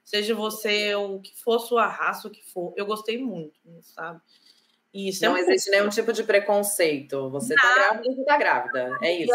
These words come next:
Speaker 1: a, a minha, minha médica era indiana, né? Na, na Irlanda não é assim, é tudo misturado.
Speaker 2: Sim.
Speaker 1: Porque a, a mão de obra irlandesa mesmo tá fora.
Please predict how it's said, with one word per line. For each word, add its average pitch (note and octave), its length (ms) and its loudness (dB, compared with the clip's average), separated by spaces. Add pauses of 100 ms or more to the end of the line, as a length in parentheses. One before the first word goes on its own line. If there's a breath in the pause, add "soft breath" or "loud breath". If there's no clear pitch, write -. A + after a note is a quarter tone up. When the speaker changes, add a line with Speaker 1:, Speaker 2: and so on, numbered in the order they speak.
(600 loud breath)
Speaker 1:
a, A3 120 6
a - 20 4
minha, A#3 360 2
minha A#3 200 2
médica A#3+ 420 0
era A#3 100 4
indiana, G#3 1040 2 (380)
né? A3+ 360 -2
Na, A3 240 2
na G3+ 220 -2
Irlanda G#3 360 0
não G#3+ 100 -2
é G3+ 60 0
assim, G3 260 -4
é B3 60 -2
tudo A3+ 180 -8
misturado. G#3 640 0
Speaker 2:
Sim. F3 160 -2
Speaker 1:
Porque B3 180 -2
a, D4 100 6 (360)
a C4+ 40 6
mão C#4+ 180 2
de D4 100 0
obra A#3+ 400 0 (320)
irlandesa A3 640 0
mesmo A#3 320 -2
tá B3 160 -6
fora. B3 600 -4